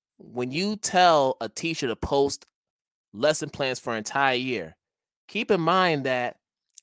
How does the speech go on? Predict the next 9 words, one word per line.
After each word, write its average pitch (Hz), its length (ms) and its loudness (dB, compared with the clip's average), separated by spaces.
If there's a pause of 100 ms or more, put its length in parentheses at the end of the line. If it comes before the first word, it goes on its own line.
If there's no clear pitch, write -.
(120)
lesson 165 400 0
plans 139 400 -2
are 113 160 -4
always 151 280 2
subject 139 360 -2
to 120 80 -10
change, 104 640 -6 (360)
depending 151 500 0
on 131 500 0